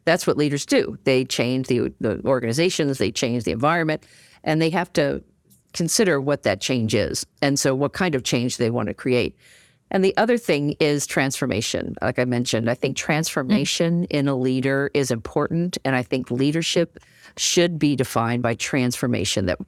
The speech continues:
Speaker 1: what the organization looked like when you started should look very different than wh-, when you leave, <laughs> you know? And you
Speaker 2: Oh,
Speaker 1: have to see
Speaker 2: definitely.
Speaker 1: a
Speaker 2: Yeah.
Speaker 1: transformation in it.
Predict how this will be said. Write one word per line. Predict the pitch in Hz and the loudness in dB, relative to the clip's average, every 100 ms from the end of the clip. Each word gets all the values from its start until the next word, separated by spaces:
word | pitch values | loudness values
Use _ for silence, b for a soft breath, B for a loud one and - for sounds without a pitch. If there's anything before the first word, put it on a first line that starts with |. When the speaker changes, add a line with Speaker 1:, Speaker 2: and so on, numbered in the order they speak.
| _ | _
Speaker 1:
what | 143 151 190 - _ b b b _ _ _ | 0 2 2 0 _ b b b _ _ _
the | 143 143 131 165 | 2 4 4 2
organization | 175 170 156 151 - | 2 2 0 0 0
looked | 135 151 | 0 0
like | 156 143 - | 2 0 0
when | 113 | -2
you | 131 | 0
started | 147 - 147 147 143 139 135 | -2 0 2 4 2 0 -2
should | - 139 | -2 0
look | 123 131 - | 0 0 0
very | 131 131 131 | 0 0 0
different | 135 - 127 120 | -2 0 -2 -2
than | 113 | -2
wh-, | 113 - | -4 -4
when | 135 117 | -4 -2
you | 107 | -2
leave, | 98 78 - - | -2 -2 -4 -6
<laughs> | 247 - | -2 0
you | 240 | 0
know? | 233 240 - B B B - | 2 0 -2 B B B 0
And | 180 | 0
you | 196 | 2
Speaker 2:
Oh, | 269 | 2
Speaker 1:
have | 180 | 2
to | |
see | 226 | 0
Speaker 2:
definitely. | 214 202 185 151 | 0 0 2 0
Speaker 1:
a | |
Speaker 2:
Yeah. | 190 | 0
Speaker 1:
transformation | 196 147 175 185 139 302 - 120 | -2 0 0 0 0 -2 -4 -6
in | 110 | -8
it. | - | -8